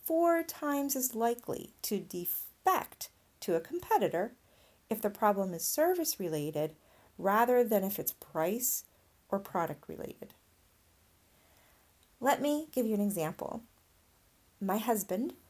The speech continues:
has got some dental issues, and he needs extensive work. And he's been getting it done piecemeal by piecemeal because he's a guy and he can take it and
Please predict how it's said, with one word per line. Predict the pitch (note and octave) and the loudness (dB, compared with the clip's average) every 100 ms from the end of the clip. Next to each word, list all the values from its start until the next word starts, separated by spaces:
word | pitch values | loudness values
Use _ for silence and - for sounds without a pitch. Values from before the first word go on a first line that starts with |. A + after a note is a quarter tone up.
| _ _ - | _ _ -4
has | B3 | -2
got | - G#3+ G#3 | 2 2 2
some | - - C4+ A#3+ | 0 2 2 2
dental | G#3 F#3+ - D3+ - | 2 2 -2 -4 -4
issues, | C#3 - D3 F#3+ D4+ - - _ _ _ _ _ _ _ _ _ | -6 -6 -4 -4 -4 -6 -10 _ _ _ _ _ _ _ _ _
and | G#3+ G#3 G#3 G#3 | 4 4 2 -4
he | A3 C#4+ C4 | -8 -2 2
needs | A#3+ G#3+ - - | 2 2 -2 -6
extensive | G3+ G3+ - - - F#3 F#3 - D3+ - | -6 -4 -2 -2 2 2 2 0 -2 -4
work. | - - - - _ _ _ _ _ - | -8 -8 -12 -20 _ _ _ _ _ -4
And | C4 | -2
he's | D#4+ F4 | 2 0
been | G4 D#4 | 2 4
getting | A#3+ B3+ | 4 4
it | A#3+ | 2
done | - A3+ A3+ | 0 0 0
piecemeal | - D#3+ - F3 E3 E3 | -4 -2 -2 -2 -4 -6
by | F3 | -6
piecemeal | F3 - C#3+ - D3+ D3 D#3+ - - - _ | -6 -4 -4 -4 -4 -4 -8 -14 -20 -20 _
because | - - D3+ - - _ - _ - _ _ - | -6 -2 0 0 -2 _ -20 _ -20 _ _ -12
he's | - F3+ | -2 2
a | F#3 | 6
guy | F#3 - E3+ F3 G3 - - - | 8 10 10 10 8 0 -14 -4
and | C#3+ E3 - - _ _ | -2 -2 -6 -14 _ _
he | - B3 | 0 2
can | B3+ | 4
take | G3+ F#3 F3+ | 6 6 8
it | F#3+ F#3+ | 8 6
and | E3 | 0